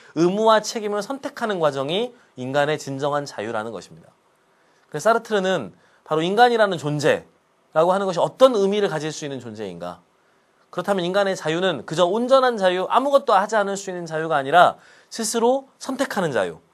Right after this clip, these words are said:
스스로 책임지는 자유라는 견해를, 어, 제시하게 됩니다.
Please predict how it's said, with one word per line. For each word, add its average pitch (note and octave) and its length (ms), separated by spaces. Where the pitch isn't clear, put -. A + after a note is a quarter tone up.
스스로 G#3+ 360
책임지는 B3+ 600
자유라는 A2 760
견해를, C3 580
어, F#2+ 120
제시하게 B2 480
됩니다. F#2 380